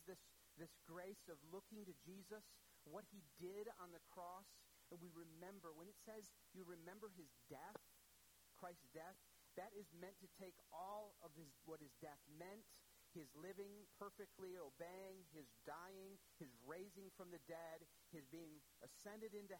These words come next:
heaven, and giving grace to all who believe and making them his people. We remember what Christ did for us in the gospel. When we take the bread, we should say, "His body was broken for me and for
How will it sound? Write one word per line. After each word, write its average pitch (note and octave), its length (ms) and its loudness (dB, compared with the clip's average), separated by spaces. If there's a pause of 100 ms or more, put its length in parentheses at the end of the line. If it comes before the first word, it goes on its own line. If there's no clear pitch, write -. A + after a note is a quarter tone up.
heaven, E3+ 480 -2 (320)
and C#3 160 -2
giving E3 320 2
grace E3 400 0
to C#3+ 80 -4 (160)
all F3+ 400 4
who F3+ 160 -6
believe C3+ 480 0 (400)
and B2+ 80 2
making D3 320 -2
them D3 160 0
his C#3 80 -6 (160)
people. D3 320 -2
We C3+ 160 -2
remember D#3+ 560 0
what F3+ 240 -2
Christ E3+ 240 2 (160)
did E3+ 160 2 (160)
for E3+ 160 2
us D#3+ 160 -2 (560)
in F3 160 2 (320)
the C#3+ 80 -2
gospel. C3+ 720 0 (640)
When D3 80 2
we D3+ 240 0
take F#3 240 0
the - 80 -4
bread, E3 400 2
we D3 160 -6
should D3 240 -6
say, D3 240 2 (240)
"His D#3 320 0
body C#3+ 320 0
was B2 160 -4 (240)
broken C#3+ 400 -4
for C3 80 -4
me G#2 480 -6 (1300)
and F3+ 160 -6
for G3+ 160 -4